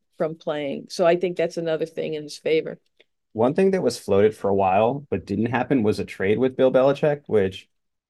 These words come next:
Speaker 2: I wasn't terribly surprised to see just because it's really complicated if you dive into it. But Robert Kraft gave an explanation for that. Mark, you wrote a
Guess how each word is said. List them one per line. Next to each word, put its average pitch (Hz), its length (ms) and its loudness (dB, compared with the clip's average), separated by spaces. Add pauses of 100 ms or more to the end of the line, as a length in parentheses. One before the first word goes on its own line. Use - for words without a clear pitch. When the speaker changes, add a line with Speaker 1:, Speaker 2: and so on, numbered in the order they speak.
(240)
Speaker 2:
I 131 60 4
wasn't 190 300 0
terribly 127 520 0
surprised 117 540 0
to 110 80 -8
see 117 200 0
just 117 180 -2
because 127 280 0
it's 107 120 -8
really 147 360 2
complicated 113 580 0
if 101 140 -6
you 113 80 -2
dive 101 260 2
into 117 280 0
it. 151 180 0
But 113 100 2
Robert 151 280 4
Kraft 175 300 -2
gave 120 140 -2
an 110 60 2
explanation 104 580 -2
for 98 140 -4
that. 92 360 -2
Mark, 107 300 0
you 123 140 0
wrote 156 160 4
a 117 200 2